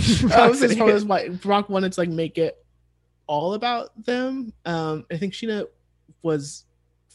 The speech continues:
Speaker 2: wanted that too, but was also, like, sensitive to the consequences of that.
Speaker 1: Mm-hmm.
Speaker 2: Um,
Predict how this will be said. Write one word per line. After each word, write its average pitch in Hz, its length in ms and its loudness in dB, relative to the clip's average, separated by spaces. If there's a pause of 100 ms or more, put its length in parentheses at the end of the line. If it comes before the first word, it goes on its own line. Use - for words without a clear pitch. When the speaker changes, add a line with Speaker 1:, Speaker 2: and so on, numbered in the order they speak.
(360)
Speaker 2:
wanted 165 320 -4
that - 180 -6
too, 269 240 -4
but 220 120 -8
was 170 120 -6
also, 165 320 -4
like, 151 280 -4
sensitive 151 420 -6
to 147 100 -16
the 143 80 -8
consequences 190 600 -10
of 202 100 -4
that. 214 340 -8 (120)
Speaker 1:
Mm-hmm. 160 380 -4
Speaker 2:
Um, 151 560 -4